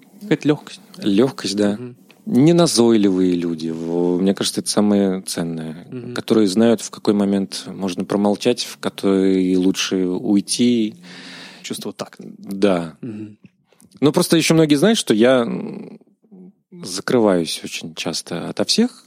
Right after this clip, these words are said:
Speaker 1: Мгм.
Speaker 2: и меня лучше не беспокоить.
Speaker 1: Мгм.
Speaker 2: Вот люди, которые понимают, чего ты хочешь.
Speaker 1: Мгм. Которые хотя бы думают о том, что же хочешь ты, а не только я.
Speaker 2: Да.
Speaker 1: <laughs> Да,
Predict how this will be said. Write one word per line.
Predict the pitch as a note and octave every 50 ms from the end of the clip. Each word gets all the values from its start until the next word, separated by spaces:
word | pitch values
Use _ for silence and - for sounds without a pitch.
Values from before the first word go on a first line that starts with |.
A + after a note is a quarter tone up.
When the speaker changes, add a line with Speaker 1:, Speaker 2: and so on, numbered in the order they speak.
| _ _ -
Speaker 1:
Мгм. | A#2 A2 G2+ G#2+ G#2 -
Speaker 2:
и | - A2+ G#2 G#2+ G#2+ G#2
меня | G#2 A2 A#2+ C3+
лучше | C3 B2 A#2+ - -
не | G#2+
беспокоить. | G2+ - - - - - - F2+ D#2+ - - - _ _ _ _ _ _ - -
Speaker 1:
Мгм. | - - - - G2+ G#2 G2 - - - - _ _ _ -
Speaker 2:
Вот | F#2 - -
люди, | E3+ F#3 -
которые | - B2+ - - C3 A#2+ -
понимают, | - - G#2+ G#2+ A2+ B2+ D3 D3 B2+ G#2 - _ _
чего | - - A2 A#2+
ты | A#2+ - -
хочешь. | - - - - - - - - - - _ _ _ -
Speaker 1:
Мгм. | A#2+ A2 G2 G#2 G2+ G2+ _ _ _ _ _ _ _ _ _ _ - -
Которые | - B2 A2+ C3 A#2 G#2
хотя | G#2+ - A2+ G#2
бы | G#2+ G#2
думают | A#2 A#2+ B2 B2+ G#2 - -
о | G2+
том, | - G2+ G2 -
что | - - - C3+
же | C#3 C#3
хочешь | - - A2+ - - - -
ты, | - D3 C3 - -
а | A#2 A2
не | A2+ A2
только | A#2 A#2+ A#2 - B2
я. | A2 G#2+ G#2 - - - - G3 E3 G2
Speaker 2:
Да. | B2 B2+ A2+ G2+ F2 D#2+ - - _
Speaker 1:
<laughs> | _ -
Да, | - A2 G#2+ F#2+ G2+